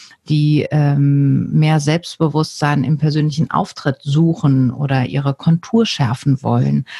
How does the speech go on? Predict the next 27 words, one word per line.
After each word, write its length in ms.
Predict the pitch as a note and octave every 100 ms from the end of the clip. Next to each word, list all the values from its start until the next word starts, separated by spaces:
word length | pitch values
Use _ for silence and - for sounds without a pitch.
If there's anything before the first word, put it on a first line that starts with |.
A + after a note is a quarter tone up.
| -
als 220 | D#3+ C#3+
Persönlichkeit. 920 | - C3+ C#3+ C#3+ C3+ - - B2+ - - - - - - - - -
Ähm, 540 | F#3 E3 D#3 D#3 D3+ - _
das 220 | F#3 F3+ F3
weicht 320 | D#3 F3 -
aber 300 | F3+ F#3 -
auch 160 | F#3
davon 320 | E3 F#3+ G3+ -
ab, 260 | B3+ - -
dadurch, 480 | D#3+ D#3+ D#3+ D3+ -
dass 160 | C#3
ich 120 | C#3
natürlich 380 | D3+ C#3 D3 C#3+
ein 360 | C#3 C#3+ C#3 C3+ _ _
ganz 340 | E3 C#3+ D3+ -
normal 520 | D#3 D3 C#3+ D#3 D3
ausgebildeter 760 | - D3+ - - D3 D#3+ E3+ D3
Coach 400 | - C#3+ - -
bin, 400 | E3 F3 E3+ -
mache 240 | D3+ B2+
ich 140 | C#3+ B2
auch 140 | D#3+ -
weitere 460 | B2+ C#3 D3 E3+
Themen, 420 | - F3 E3+ C#3
wie 100 | B2
zum 200 | - C3+
Beispiel 720 | B2+ A#2+ C3 - C#3 C#3 C#3